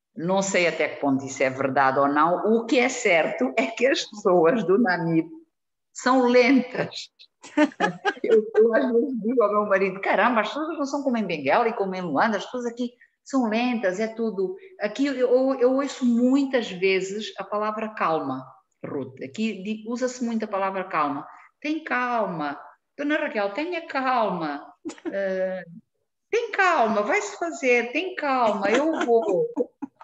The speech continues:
É muito, é muito assim. Então, eu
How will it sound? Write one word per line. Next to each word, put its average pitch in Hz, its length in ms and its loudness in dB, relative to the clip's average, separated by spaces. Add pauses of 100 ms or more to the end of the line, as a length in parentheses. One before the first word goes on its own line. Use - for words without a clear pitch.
(200)
É 277 180 0
muito, 339 340 -8 (200)
é 254 80 2
muito 330 340 0
assim. 190 540 -2 (580)
Então, 320 500 -2
eu 254 360 -2